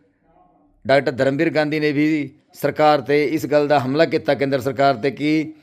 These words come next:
ਇਨ ਬੱਚਿਆਂ ਦੇ ਲਈ ਪ੍ਰਬੰਧ ਕੇਂਦਰ ਸਰਕਾਰ ਨੂੰ ਕਰਨਾ ਚਾਹੀਦਾ ਸੀ, ਆਪਣੇ ਜਹਾਜ਼ ਭੇਜੇ ਜਾਣੇ ਚਾਹੀਦੇ ਸੀ।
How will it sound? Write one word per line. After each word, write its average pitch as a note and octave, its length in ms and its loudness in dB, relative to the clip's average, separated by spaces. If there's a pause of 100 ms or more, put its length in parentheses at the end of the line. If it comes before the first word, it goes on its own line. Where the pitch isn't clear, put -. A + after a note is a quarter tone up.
(840)
ਇਨ E3 180 0
ਬੱਚਿਆਂ D#3 400 0
ਦੇ D3 260 2
ਲਈ C#3+ 200 4
ਪ੍ਰਬੰਧ D3 420 0
ਕੇਂਦਰ D3 280 0
ਸਰਕਾਰ C#3+ 300 0
ਨੂੰ C#3+ 120 -2
ਕਰਨਾ C3+ 360 2
ਚਾਹੀਦਾ C#3 360 2
ਸੀ, D3 180 0
ਆਪਣੇ C#3 320 0
ਜਹਾਜ਼ B2+ 340 2
ਭੇਜੇ D3 240 2
ਜਾਣੇ C#3+ 200 0
ਚਾਹੀਦੇ C3+ 340 2
ਸੀ। A2 240 -4